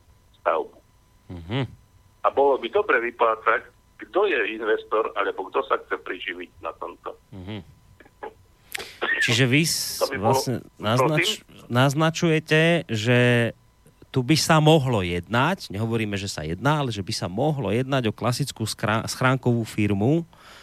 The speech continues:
Speaker 2: ktorá nemá dostatočný
Speaker 1: Áno.
Speaker 2: kapitál, dokonca je v strate, ale napriek tomu si akoby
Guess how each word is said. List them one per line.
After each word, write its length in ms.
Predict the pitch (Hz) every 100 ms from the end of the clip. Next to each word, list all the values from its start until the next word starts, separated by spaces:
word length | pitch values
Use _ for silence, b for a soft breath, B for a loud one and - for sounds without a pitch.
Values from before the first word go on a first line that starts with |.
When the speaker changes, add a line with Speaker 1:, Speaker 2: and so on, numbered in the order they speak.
| B -
Speaker 2:
ktorá 200 | 151 170
nemá 260 | 180 175
dostatočný 680 | 123 127 - 127 120 - 110
Speaker 1:
Áno. 80 | 117
Speaker 2:
kapitál, 600 | 127 170 160 170 175 185 185
dokonca 420 | 120 127 135 127
je 80 | 120
v 60 | -
strate, 500 | - 87 95 - 185 214 - _ B B B B
ale 180 | 139 165
napriek 300 | 208 208 -
tomu 500 | 202 196 190 190 147
si 380 | - 175 175 -
akoby 760 | 127 131 156 98 123 139 185